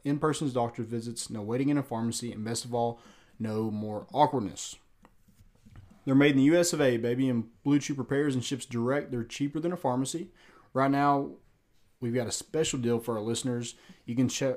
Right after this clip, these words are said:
try Blue Chew for free. Go to blue chew dot com and get your first shipment free when you use the promo code armchair. Just pay the five dollar shipping. Again, that's blue like the color,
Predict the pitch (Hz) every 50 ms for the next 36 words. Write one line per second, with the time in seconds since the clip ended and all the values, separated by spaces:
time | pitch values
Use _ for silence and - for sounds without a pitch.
0 | - - _ _ _ - - 139 131 127 127 127 127 123 113 113 123 131 135 135
1 | - - 143 135 131 123 - 120 107 - - - 165 175 175 175 165 165 170 -
2 | - _ _ _ _ _ _ 135 127 117 107 113 139 151 147 - 175 170 165 160
3 | - - - 127 120 120 117 117 113 107 110 104 101 113 - - 143 143 143 -
4 | - 147 135 127 123 123 - 147 143 139 139 131 127 123 120 123 123 117 110 117
5 | - - 131 131 139 139 135 135 143 139 143 143 - 113 110 110 101 - - 107
6 | 104 107 110 - _ - - - _ _ - 127 - - 123 117 107 110 - 131
7 | 135 151 156 165 160 165 156 - - 151 147 147 147 143 143 147 - _ _ 117
8 | 113 113 123 117 113 113 113 107 - - 120 127 123 131 143 156 160 156 143 147
9 | - 170 170 147 117 107 113 110 -